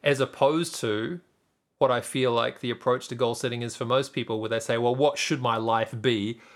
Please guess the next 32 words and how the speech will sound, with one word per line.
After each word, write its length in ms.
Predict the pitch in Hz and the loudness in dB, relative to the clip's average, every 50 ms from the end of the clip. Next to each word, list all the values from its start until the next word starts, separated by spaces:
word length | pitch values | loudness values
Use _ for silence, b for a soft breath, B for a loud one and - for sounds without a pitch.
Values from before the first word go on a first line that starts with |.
| B B | B B
Okay, 280 | 147 139 - - 120 113 | 0 0 2 0 0 0
let's 240 | 117 131 135 - - | 0 -2 0 0 0
look 120 | 175 - | 0 2
around 320 | 139 120 127 127 127 127 | 2 4 4 4 2 0
me. 80 | 123 120 | -2 0
What 140 | 110 123 120 | 0 2 2
do 60 | 120 | 2
other 240 | 117 120 127 143 143 | 2 2 0 -2 -2
people 320 | - 135 120 - 117 110 | -4 -6 -6 -4 -6 -4
do? 260 | 101 107 104 104 107 | -2 0 0 0 0
What 80 | 110 113 | 0 0
do 60 | 117 | 2
other 200 | 117 123 123 127 | 2 2 0 0
people 300 | 120 135 123 120 120 110 | -2 -2 -4 -4 -4 -4
have? 340 | - 117 107 107 107 104 - B B B B B B | 0 0 2 2 2 0 -2 B B B B B B
I 60 | - 131 | -2 -2
suppose 420 | - - 131 - 139 135 135 123 | -2 -4 -2 2 2 4 4 4
I 80 | 131 120 | 2 0
should 200 | - 139 123 120 | 0 -2 -4 -2
want 200 | 117 117 123 - | -2 -4 -4 -2
something 360 | - 143 135 135 - 135 123 | -2 -2 -2 0 -2 -2 0
like 240 | 120 113 110 110 110 | 0 0 -2 -2 0
that. 340 | 123 120 107 110 - B B B B B - | 0 0 0 0 -2 B B B B B 0
Okay, 360 | 151 147 139 - 131 123 120 | 2 2 2 0 0 0 0
that's 220 | 113 123 127 - | 0 -2 -2 -2
what 140 | - 127 - 120 | -2 -2 0 0
my 100 | 113 113 | -2 0
goals 300 | 117 120 113 123 120 117 | 2 2 2 2 0 -2
will 80 | 120 | -2
be 160 | 107 113 107 | -4 -4 -4
now. 380 | 104 104 101 98 98 104 117 - _ _ _ _ _ _ _ _ _ _ _ _ - - - - | -2 -2 -2 -2 -2 -2 -4 -6 _ _ _ _ _ _ _ _ _ _ _ _ -18 -14 -4 -2
Hey, 460 | - 123 120 120 117 113 110 110 - | 0 0 2 0 0 -2 -4 -6 -12